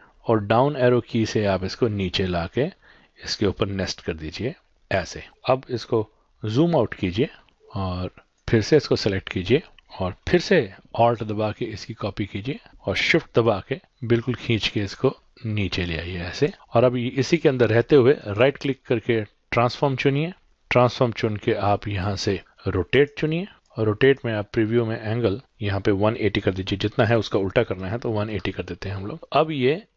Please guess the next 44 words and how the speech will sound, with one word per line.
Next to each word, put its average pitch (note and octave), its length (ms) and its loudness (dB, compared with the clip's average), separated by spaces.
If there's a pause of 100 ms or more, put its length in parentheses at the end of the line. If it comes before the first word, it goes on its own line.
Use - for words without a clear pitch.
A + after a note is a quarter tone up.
(200)
exactly A#2+ 540 2
इसके A#2 340 -4
नीचे G2+ 320 -4
ऐसे G#2 300 -2
ही G2 120 -2
नेस्ट G2+ 300 -6
करके G2 360 -2 (160)
बना F#2+ 300 -2
दिया F#2+ 200 0
है C#3 100 2 (200)
जैसा F#2+ 200 2
कि F#2 140 -2
हमको F2+ 220 2
चाहिए F2+ 300 0
था। E3 160 2 (240)
लेकिन G#2+ 280 0
अब C#3+ 180 2
ये D3 140 2
दो B2 200 4 (180)
अलग-अलग C3 600 2 (200)
ग्राफिक्स G#2 420 2
हैं, E3 100 2 (160)
हमने A2 280 2
इन A#2 220 -4
दोनों A2+ 240 2
को C3+ 120 -2 (100)
एक A2+ 200 2
ही B2 120 0
ग्राफिक G#2 320 0
में G2 140 -4
बनाना G2 260 -2
है। C3 120 0 (120)
उसके A#2+ 200 -2
लिए G#2 140 2
आप F#2+ 180 0
इन F2+ 140 -6
दोनों G#2 240 0
को D#3 80 2
सिलेक्ट G#2+ 340 -2
कीजिए, A2+ 360 -2 (140)
ऑब्जेक्ट G#2 380 2
में C3+ 180 0
आइए G2 320 0 (180)
और B2+ 220 2